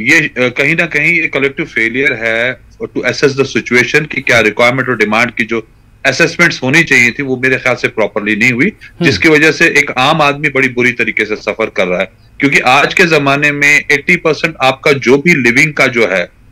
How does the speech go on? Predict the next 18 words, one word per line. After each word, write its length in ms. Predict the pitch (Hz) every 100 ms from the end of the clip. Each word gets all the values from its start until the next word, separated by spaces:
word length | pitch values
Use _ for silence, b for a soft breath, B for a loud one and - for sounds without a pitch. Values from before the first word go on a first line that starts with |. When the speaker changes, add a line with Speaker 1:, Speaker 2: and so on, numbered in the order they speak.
| _ - -
Speaker 1:
वो 60 | 147
कहीं 280 | - 175 202
ना 80 | 190
कहीं 280 | 175 180
interdependent 800 | 180 160 160 160 139 135 147 156
है 180 | 147 143
in-, 200 | - 127 131
onto 260 | 135 131 139
the 120 | 131
energy 240 | 131 131
requirements 480 | 120 110 113 113 139
जो 200 | 127 107
अभी 120 | 110
इस 100 | 110 107
वक्त 220 | - 107
चल 140 | 107
रही 220 | 98 92 90
हैं। 180 | -